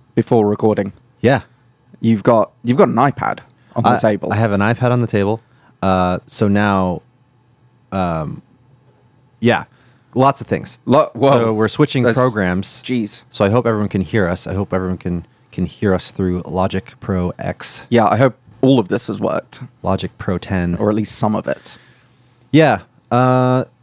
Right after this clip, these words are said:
Speaker 2: so Logic has this nifty remote app
Speaker 1: Ooh.
Speaker 2: for iPhone and iPad. And you can, you can control the, the transport. You can,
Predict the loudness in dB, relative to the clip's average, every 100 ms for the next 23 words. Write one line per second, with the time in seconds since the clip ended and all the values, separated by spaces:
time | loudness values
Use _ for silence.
0 | _ _ -2 2 4 2 0 0 2 2
1 | 0 -4 -2 -2 0 0 -2 -4 -2 -2
2 | -2 -4 -10 _ _ _ -2 2 4 2
3 | 0 -4 -4 -4 -8 -14 -18 -20 -12 -10
4 | -10 -12 -14 -2 0 2 0 -2 -2 -2
5 | -2 -2 -4 -6 -8 -10 -8 -8 -8 -14
6 | _ _ -20 -20 _ _ _ _ _ _
7 | _ -6 -4 -2 -4 -6 -6 -8 -4 -2
8 | -2 -2 -6 -10 _ _ -8 -6 -6 -4
9 | -4 0 0 0 0 -2 -2 -2 -6 -2
10 | 0 0 0 0 0 -6 -6 -6